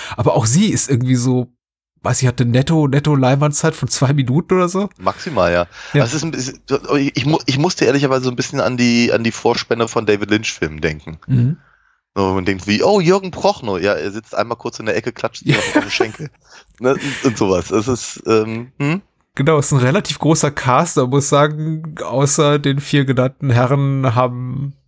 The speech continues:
Speaker 1: ha-, haben die anderen hier nicht so wahnsinnig viel zu tun.
Speaker 2: Richtig.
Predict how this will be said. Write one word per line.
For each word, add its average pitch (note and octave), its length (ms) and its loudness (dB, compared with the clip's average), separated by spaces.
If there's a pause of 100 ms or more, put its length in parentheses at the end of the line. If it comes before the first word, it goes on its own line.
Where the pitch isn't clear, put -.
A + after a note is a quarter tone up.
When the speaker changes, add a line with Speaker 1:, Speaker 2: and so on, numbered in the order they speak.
(220)
Speaker 1:
ha-, B2 280 2
haben B2+ 160 2
die - 140 2
anderen A#2 380 2
hier A2+ 340 4
nicht - 420 -2
so G#2+ 220 2
wahnsinnig G#2 400 0
viel - 140 -6
zu - 120 -6
tun. - 220 -6 (680)
Speaker 2:
Richtig. - 360 -2